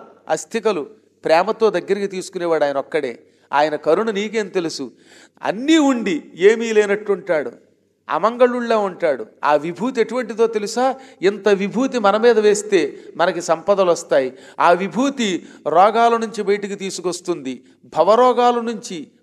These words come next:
బయటికి తీసుకొస్తుంది. ఆ విభూతి తగిలితే మోక్షం వస్తుంది,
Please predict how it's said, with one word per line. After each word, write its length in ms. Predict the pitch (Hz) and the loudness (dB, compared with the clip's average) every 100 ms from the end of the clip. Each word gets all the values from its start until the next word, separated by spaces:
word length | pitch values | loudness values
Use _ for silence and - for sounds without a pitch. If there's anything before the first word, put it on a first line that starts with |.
| 139 | -2
బయటికి 300 | 190 202 202 | -2 -2 -8
తీసుకొస్తుంది. 840 | 196 - 180 180 - 170 131 120 _ _ - | -10 -8 -6 -6 -6 -8 -8 -14 _ _ 0
ఆ 120 | 160 | 0
విభూతి 420 | 160 160 233 208 | 0 -4 -6 -4
తగిలితే 640 | 214 196 196 196 165 147 - _ | -2 -2 -2 -2 -4 -4 -12 _
మోక్షం 420 | 139 175 - 202 180 | 0 0 0 -6 -6
వస్తుంది, 580 | - - 156 127 117 | -8 -10 -10 -10 -14